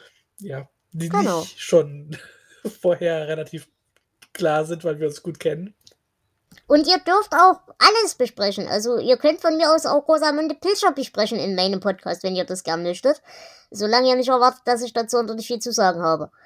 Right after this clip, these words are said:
Speaker 2: Aber, na, also wir sind hier nicht auf Horrorliteratur irgendwie eingeschossen oder so. Macht, was ihr wollt, wenn ihr wollt.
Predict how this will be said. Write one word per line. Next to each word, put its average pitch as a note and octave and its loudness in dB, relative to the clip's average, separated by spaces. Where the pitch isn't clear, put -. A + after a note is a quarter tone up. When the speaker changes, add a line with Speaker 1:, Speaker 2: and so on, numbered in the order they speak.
Speaker 2:
Aber, A3 6
na, G#3+ -2
also B3+ 0
wir A#3+ 2
sind D4 -2
hier D4 4
nicht C#4+ -2
auf C#4+ 2
Horrorliteratur D4+ 2
irgendwie C#4 0
eingeschossen D#4 -2
oder E4 -4
so. E4+ -4
Macht, G#3 -4
was F4+ 4
ihr G#4 4
wollt, F#4+ 8
wenn F3+ 2
ihr E3+ 2
wollt. D#3 -4